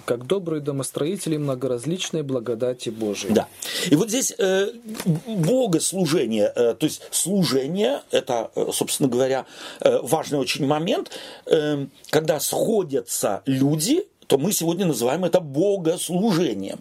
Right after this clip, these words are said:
Speaker 2: И вот этот термин очень важно разобраться в нем. Мы ведь в раз-, я не знаю, поправьте меня, э, когда, э,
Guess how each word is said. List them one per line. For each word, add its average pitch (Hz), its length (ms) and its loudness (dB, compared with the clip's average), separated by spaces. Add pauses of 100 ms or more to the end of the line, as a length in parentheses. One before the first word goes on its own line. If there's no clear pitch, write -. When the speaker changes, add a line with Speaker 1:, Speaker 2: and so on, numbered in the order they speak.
(380)
Speaker 2:
И - 40 4
вот 185 120 2
этот 254 220 -4
термин 392 420 -2
очень 311 300 0
важно 247 340 2
разобраться 190 640 0
в 123 80 -6
нем. 135 260 0 (420)
Мы 202 420 4
ведь 185 460 0 (520)
в - 240 -2
раз-, - 280 0
я 175 120 2
не 202 60 -2
знаю, 170 180 0
поправьте 185 400 -2
меня, 143 340 0 (400)
э, 151 160 4
когда, 135 580 0
э, 69 200 2